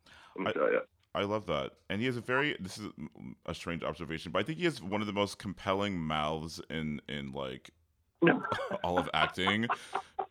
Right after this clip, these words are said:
Speaker 2: I just think it
Speaker 1: His
Speaker 2: moves in
Speaker 1: mouth.
Speaker 2: such an interesting way. I've never seen a mouth move the way his does, I think. <laughs>
Speaker 1: He's got a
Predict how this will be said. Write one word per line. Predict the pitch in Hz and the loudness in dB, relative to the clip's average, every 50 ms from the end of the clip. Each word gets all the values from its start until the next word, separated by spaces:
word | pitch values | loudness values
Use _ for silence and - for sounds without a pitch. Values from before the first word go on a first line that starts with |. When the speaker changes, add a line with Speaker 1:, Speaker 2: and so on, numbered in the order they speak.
| _ _ _ - | _ _ _ 4
Speaker 2:
I | 104 113 | 4 4
just | 120 139 - | 4 4 2
think | 175 160 | 4 6
it | 165 160 - - - | 6 4 4 2 6
Speaker 1:
His | 104 123 123 | 6 8 8
Speaker 2:
moves | 110 120 - 147 143 104 107 | 10 8 8 6 6 6 6
in | 104 | 8
Speaker 1:
mouth. | 107 104 101 | 8 8 8
Speaker 2:
such | 101 117 110 - | 6 6 4 4
an | 113 - 233 | 0 0 0
interesting | 196 98 - 120 104 - - 107 98 87 80 | 0 0 0 -2 -2 0 0 0 0 2 2
way. | 82 85 92 76 69 69 64 58 | 4 4 4 4 4 0 -2 -2
I've | - 90 95 92 98 | 0 0 0 2 2
never | 110 107 107 117 | 0 2 2 0
seen | 107 - 110 107 | -2 0 0 0
a | 95 | 2
mouth | 87 90 90 95 - | 4 6 4 6 8
move | - 82 85 87 101 117 123 123 95 | 6 6 6 6 4 2 2 0 0
the | 90 | 0
way | 78 76 69 67 67 73 - - - | 0 0 0 -2 -2 -4 -2 -2 -2
his | 85 71 - - | -2 -4 -2 -2
does, | - 67 58 58 69 - - | -2 -2 -2 -4 -6 -4 -4
I | 80 82 | -4 -2
think. | - 92 101 107 - - - - 554 539 523 494 466 480 480 494 508 311 | -2 -2 -2 -2 -2 -6 -6 -8 -10 -12 -14 -16 -16 -14 -8 -2 4 6
<laughs> | 269 254 254 - - - - - _ _ - - 294 294 - - - - - - _ - - - - - _ - - 247 262 - - - | 6 6 4 0 -4 -10 -12 -16 _ _ 0 0 0 0 0 -2 -2 -2 -2 -4 _ -4 -4 -4 -6 -12 _ -8 -8 -8 -6 -8 -6 2
Speaker 1:
He's | - 147 | 8 8
got | - 226 | 8 8
a | 190 - | 8 4